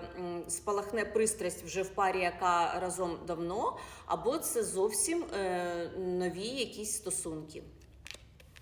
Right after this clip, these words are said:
Кар'єра, фінанси, навчання. Все рівно, спокійно, е, ви робите свою повсякденну роботу,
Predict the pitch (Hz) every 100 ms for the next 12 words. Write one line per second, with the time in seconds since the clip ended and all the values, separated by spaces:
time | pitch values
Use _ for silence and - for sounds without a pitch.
0 | - - - - - - 220 208 190 185
1 | 160 151 - - 202 190 170 - 175 165
2 | - - 165 160 170 247 466 - - -
3 | - - - - - - - - - -
4 | - - - 233 302 339 196 220 285 254
5 | - - 185 240 262 277 254 240 240 -
6 | - - - 196 185 180 175 175 175 175
7 | 214 202 202 202 196 180 - 180 170 180
8 | 196 160 180 180 165 170 165 247 294 294
9 | 262 247 240